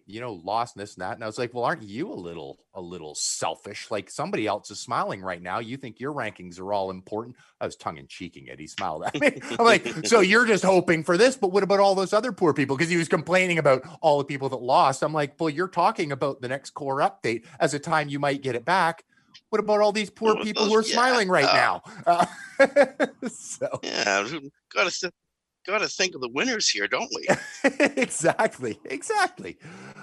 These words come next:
Speaker 2: Now,
Speaker 1: Um,
Speaker 2: it's, core updates are stressful as hell, especially
Speaker 1: Mm-hmm.
Speaker 2: if you're newer to the industry or haven't been, like,
Speaker 1: Yeah.
Speaker 2: like Dave and I are sitting here joking about it, right? 'Cause we've been through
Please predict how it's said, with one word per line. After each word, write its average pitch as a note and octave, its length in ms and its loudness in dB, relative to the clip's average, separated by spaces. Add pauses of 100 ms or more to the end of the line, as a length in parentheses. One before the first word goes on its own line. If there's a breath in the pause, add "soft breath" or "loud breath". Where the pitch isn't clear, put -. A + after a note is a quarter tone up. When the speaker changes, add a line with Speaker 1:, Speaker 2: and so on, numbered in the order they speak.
(100)
Speaker 2:
Now, F#3 380 2
Speaker 1:
Um, F2 60 -10 (840)
Speaker 2:
it's, - 320 -6
core C#4 320 0
updates F#3+ 600 2
are C#3+ 420 4
stressful C#3 600 0
as G#2 140 -4
hell, E2 160 -12 (240)
especially D#3+ 540 -2
Speaker 1:
Mm-hmm. A#2 60 -4
Speaker 2:
if - 100 -14
you're G#2+ 120 -6
newer G2+ 220 -6
to F#2+ 80 -20
the F#2 160 -12
industry F#2 420 -10
or F2 140 -8
haven't F#2+ 240 -2
been, F2+ 220 -8
like, A2 140 -2
Speaker 1:
Yeah. B2+ 140 -4
Speaker 2:
like B2+ 160 -4
Dave F3+ 180 0
and D3 80 0
I A2+ 40 4
are G#2 60 0
sitting - 200 -10
here F2 140 -6
joking E2 360 -12
about C#2 180 -18
it, - 260 -20
right? F2 160 -10
'Cause G2+ 160 -8
we've A#2+ 120 -10
been B2 140 -6
through D#3 280 -10